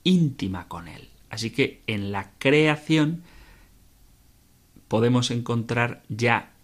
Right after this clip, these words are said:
en semilla, incipientemente, todo aquello que Dios nos quiere revelar,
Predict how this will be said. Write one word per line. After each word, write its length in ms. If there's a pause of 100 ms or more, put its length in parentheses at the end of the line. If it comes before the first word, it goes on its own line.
(120)
en 160
semilla, 720 (160)
incipientemente, 1200 (680)
todo 420
aquello 500
que 140
Dios 380
nos 200
quiere 300
revelar, 480